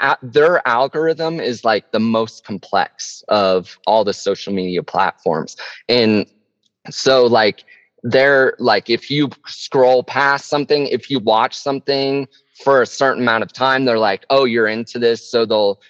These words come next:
they'll, um, start sending you more of that stuff. And so certainly, yeah, there's that. If you're into dance videos, you're gonna end up in this dance video bubble. If you're into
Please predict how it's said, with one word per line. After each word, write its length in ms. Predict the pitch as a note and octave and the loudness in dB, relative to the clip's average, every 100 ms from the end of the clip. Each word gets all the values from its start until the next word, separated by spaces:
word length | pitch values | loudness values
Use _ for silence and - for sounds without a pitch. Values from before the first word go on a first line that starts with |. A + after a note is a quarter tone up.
| _ - | _ -6
they'll, 520 | A#2 A2+ G#2+ G#2 - | 0 2 4 2 -2
um, 380 | G#2+ G2 F#2 F#2+ | -4 -4 -6 -10
start 360 | - - A#2 - | -6 0 0 0
sending 380 | - A#2 G#2+ | -2 -2 -2
you 120 | G#2 G#2 | -2 0
more 300 | B2+ C3 B2+ | 2 2 2
of 80 | B2 | 0
that 260 | A#2+ A#2 | -2 -2
stuff. 600 | - - B2+ A#2+ A#2+ - - | -6 -2 2 2 0 -4 -8
And 280 | A2 G2 F2 - - | -6 -6 -10 -20 -20
so 460 | - C#3+ C3 B2 - - - | -2 2 4 2 -4 -20 -18
certainly, 600 | - G3+ G3+ B2 G#2+ F#2 | -2 2 2 0 -2 -2
yeah, 360 | G2 C3 C#3 G2+ | -2 0 2 2
there's 400 | A#2+ C3 B2 - | 2 2 0 0
that. 380 | A#2+ A2+ G#2 - - - | 2 2 0 -4 -12 -2
If 260 | B2+ - A#2 | -2 -2 -4
you're 260 | C3 D#3 | 2 4
into 220 | D3+ C#3+ | 4 0
dance 380 | A#2 B2+ C#3 - | 0 -2 -4 -6
videos, 480 | - E3 F3 F3+ - | -4 0 2 2 0
you're 140 | C3+ C3 | -4 -2
gonna 280 | C#3 B2+ - | 0 -2 -2
end 280 | C#3 C#3+ B2 | -2 0 2
up 320 | B2 A#2+ _ A#2+ | 2 0 _ -6
in 220 | A2+ G#2+ | -4 -2
this 460 | G2+ F#2+ - - _ _ _ - A#2 | -4 -6 -10 -20 _ _ _ -10 -2
dance 500 | C3 C3 B2+ - - | 0 2 0 -2 -2
video 440 | A#2+ A#2 A#2 G2+ | 2 2 4 2
bubble. 560 | F2+ A2 G#2 - C2+ - _ - - | 2 0 0 -2 -4 -8 _ -20 -4
If 220 | C3 - | -2 0
you're 200 | D3+ E3 | 2 2
into 480 | D3 D3 B2 A#2+ | 2 0 2 2